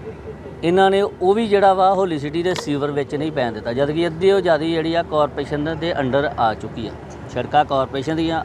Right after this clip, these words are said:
ਅਸੀਂ ਇੱਥੋਂ ਦੇ ਵਸਨੀਕ ਆ, ਤੇ ਜਿਹੜੇ ਕਿ ਇਹ ਪਬਲਿਕ ਦੀ ਪ੍ਰਾਪਰਟੀ ਆ,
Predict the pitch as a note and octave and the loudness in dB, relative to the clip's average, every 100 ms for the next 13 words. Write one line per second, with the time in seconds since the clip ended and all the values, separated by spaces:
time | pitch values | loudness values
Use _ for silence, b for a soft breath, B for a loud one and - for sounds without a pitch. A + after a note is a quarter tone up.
0 | C3+ C#3+ F3 - F#3 F3+ D3+ C#3+ D3+ F3+ | -2 0 0 0 0 0 -2 -2 -2 -2
1 | E3+ C#3+ - - - - - - - - | -4 -8 -14 -14 -16 -14 -14 -14 -14 -14
2 | - D3+ D3 F3 F3+ F#3+ G3 - D3+ D#3+ | -6 -2 2 4 4 2 0 -2 -2 0
3 | D#3+ E3+ D#3+ C3 B2 B2 | 0 0 0 -2 -4 -6